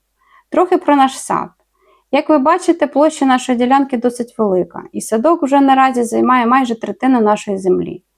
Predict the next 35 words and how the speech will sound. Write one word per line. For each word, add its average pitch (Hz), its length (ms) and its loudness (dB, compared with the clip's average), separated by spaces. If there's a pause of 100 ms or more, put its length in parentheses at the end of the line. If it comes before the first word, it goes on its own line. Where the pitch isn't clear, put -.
(320)
На 220 100 0
зараз 320 340 2
у 294 40 4
нас 294 260 4
вже 240 320 2
висаджено 233 840 0 (180)
близько 240 440 2
вісімдесяти 226 640 -2
дерев. 175 380 -2 (800)
Цієї 285 400 4
осені 294 380 4
досадили 220 520 2
ще 247 200 -2
тридцять. 175 520 -4 (260)
Це 330 120 2
в 349 60 6
основному 302 420 4
абрикоси 277 540 2
і - 20 2
персики, - 540 -6
бо 202 140 -2
ми 196 120 4
дуже 262 240 2
любимо 233 400 0
ці 220 120 -6
фрукти. - 420 -10 (720)
І 349 80 6
трохи 330 360 2
вишень, 208 640 0
бо 214 80 2
нам 240 240 2
дуже 285 220 2
подобається 247 600 2
вишневе 208 480 2
вино. 185 360 -2